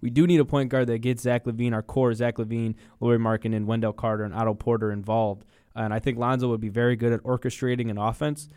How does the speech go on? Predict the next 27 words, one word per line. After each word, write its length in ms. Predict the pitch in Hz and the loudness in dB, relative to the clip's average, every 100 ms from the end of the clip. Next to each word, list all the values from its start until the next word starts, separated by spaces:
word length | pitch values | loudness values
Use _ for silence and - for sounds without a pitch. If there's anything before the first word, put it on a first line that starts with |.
| - - | -20 -6
but 280 | 120 117 - | 0 0 -2
I 120 | 120 120 | -6 -4
think 240 | 131 117 | -4 -2
when 100 | 123 | -4
it 80 | 113 | -2
comes 220 | 123 117 | -4 -2
time 340 | 127 120 120 120 | -2 -2 -2 -4
to 440 | - 110 107 98 - | -4 -2 -4 -8 -10
those 240 | 117 123 117 | -2 -2 0
guys 280 | 120 120 | -2 -2
getting 180 | 120 104 | -4 -6
doubled 380 | 101 117 123 120 | -4 -2 -2 -2
down 160 | 117 117 | -2 -2
on 80 | 110 | -4
the 60 | |
block 360 | 104 113 113 110 | -2 0 0 -2
or 60 | |
those 180 | 110 113 | -2 -2
guys 200 | 113 110 | -2 -4
getting 160 | 110 104 | -4 -4
doubled 260 | 113 113 | -4 -4
somewhere 280 | 110 110 104 | -4 -4 -2
else, 200 | 110 107 | -2 -2
Lonzo 300 | 117 127 120 | -2 0 0
has 160 | 117 110 | -4 -4
to 80 | 117 | -6
be 300 | 113 110 | -6 -6